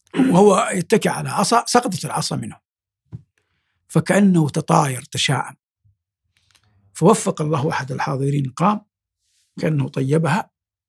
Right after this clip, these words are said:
ثم أعطاها أمير المؤمنين وقال: "فألقت عصاها واستقر بها النوى، كما قر عينا بالإياب المسافر". فارتاح أبو العباس، فلما فرغ من خطبته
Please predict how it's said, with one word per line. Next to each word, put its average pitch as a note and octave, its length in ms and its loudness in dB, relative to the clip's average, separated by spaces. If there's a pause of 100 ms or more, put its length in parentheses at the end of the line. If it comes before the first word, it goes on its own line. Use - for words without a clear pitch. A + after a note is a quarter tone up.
(560)
ثم D3 260 0
أعطاها C#3 440 -4
أمير B2+ 240 -6
المؤمنين C3+ 500 -2
وقال: C3 520 0 (300)
"فألقت - 560 -4
عصاها - 480 -6
واستقر D#3+ 680 -6
بها D3 200 -4
النوى، E3+ 420 0 (480)
كما F3+ 240 6
قر E3 320 -2
عينا D3 340 -2
بالإياب C#3 640 -6
المسافر". - 540 -8 (320)
فارتاح F3+ 460 0
أبو - 400 -20
العباس، - 540 -12 (1400)
فلما G#3 500 2
فرغ D#3+ 320 -2
من C3+ 160 -10
خطبته C3 800 -8